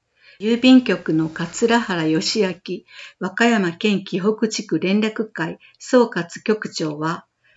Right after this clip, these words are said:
「切手を通して多くの人に紀の川市の良さや思いが伝わることを願っています」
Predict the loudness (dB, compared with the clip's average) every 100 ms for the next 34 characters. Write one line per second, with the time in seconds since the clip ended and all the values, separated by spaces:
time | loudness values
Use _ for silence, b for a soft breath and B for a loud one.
0 | _ _ -2 -2 0 0 0 0 0 0
1 | -2 2 2 2 0 0 -2 -2 0 0
2 | -2 0 0 0 0 0 -2 -2 -2 -4
3 | -4 -4 -2 2 4 4 -2 -8 -10 -6
4 | -4 -4 -4 -4 -4 -4 -6 -4 -4 -4
5 | -10 -10 -12 -14 -16